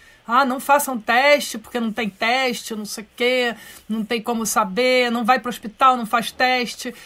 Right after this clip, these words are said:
fica em casa." Não tinha noção de nada. Então, a gente se retraiu e ficamos ali,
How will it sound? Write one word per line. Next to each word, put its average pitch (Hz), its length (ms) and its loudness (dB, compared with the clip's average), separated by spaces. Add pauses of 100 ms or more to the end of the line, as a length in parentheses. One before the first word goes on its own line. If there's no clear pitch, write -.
fica - 280 -6
em 240 80 -6
casa." 269 240 0
Não 403 80 -12
tinha 381 260 -4
noção 320 460 -2
de 330 100 -2
nada. 254 380 0
Então, 240 280 -8
a 392 60 -6
gente 427 200 -8
se - 200 -6
retraiu 381 680 0 (420)
e 285 300 -4
ficamos 262 460 -2
ali, 262 340 -4